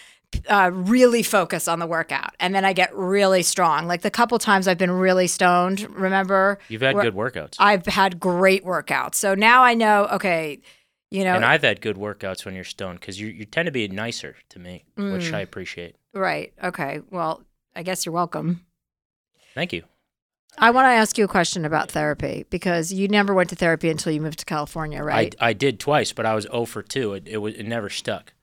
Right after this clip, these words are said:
Speaker 1: And so what made you wanna go to therapy? I like when men talk about therapy, so I think it's important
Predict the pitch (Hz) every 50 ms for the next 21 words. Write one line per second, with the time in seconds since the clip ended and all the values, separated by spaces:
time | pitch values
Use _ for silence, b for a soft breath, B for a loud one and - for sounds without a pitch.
0 | _ - 190 208 208 - - 233 208 208 226 247 262 254 240 233 220 220 226 214
1 | 208 202 202 185 196 185 180 175 - 196 175 180 180 - - 180 175 175 170 180
2 | - - - 175 180 180 175 180 180 175 170 165 165 160 160 - 151 147 - 151
3 | - 156 - - 147 143 147 156 - - - - - 147 143 139 - 170 160 165
4 | - - 156 160 - 143 151 170 - 170 - - b